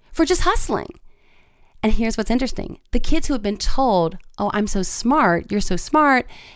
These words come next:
and you're, you're so intelligent," those kids did not want to try a harder problem. Why? Because they had a fixed mindset now.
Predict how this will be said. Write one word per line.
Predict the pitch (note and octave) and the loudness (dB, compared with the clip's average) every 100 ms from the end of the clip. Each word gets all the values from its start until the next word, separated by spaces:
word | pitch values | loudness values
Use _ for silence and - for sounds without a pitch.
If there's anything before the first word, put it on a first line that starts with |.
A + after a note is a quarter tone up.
| - | -6
and | G3 F#3 E3+ E3+ | -2 0 -2 -2
you're, | F3 E3 D#3+ - | -2 -2 -4 -6
you're | F3+ | -8
so | E3 D#3+ | -4 -2
intelligent," | F#3+ E4 E4 C#4 D4 C#4+ C#4+ - - - - | 0 2 2 0 0 -2 -4 -10 -18 -20 -2
those | G3 A#3 | 0 0
kids | - D4 D4+ D4 - - - F#3 | -2 -2 -4 -8 -16 -20 -20 -6
did | G3+ F3+ | -4 -2
not | F3+ F3+ F3+ - - - - | -2 -2 -4 -8 -16 -18 -6
want | D#3+ D3 - - | -4 -4 -8 -6
to | - | -6
try | - E3+ C#3+ D#3 | -4 -4 -4 -6
a | E3 | -10
harder | D#3 D3+ - | -10 -8 -8
problem. | - - - - - - _ _ _ _ | -4 -4 -4 -6 -12 -14 _ _ _ _
Why? | - C#3 C#3 D3+ A3+ F#4 _ _ _ _ _ _ _ - - | -8 -6 -4 -4 -6 -8 _ _ _ _ _ _ _ -20 -10
Because | - - F#3 F3+ | -4 2 2 2
they | E3+ | -4
had | D#3+ | -6
a | D#3 | -6
fixed | - D3+ C#3+ - | -6 -6 -6 -6
mindset | D#3+ A3 - - | -6 -6 -6 -8
now. | - D#2 | -8 -10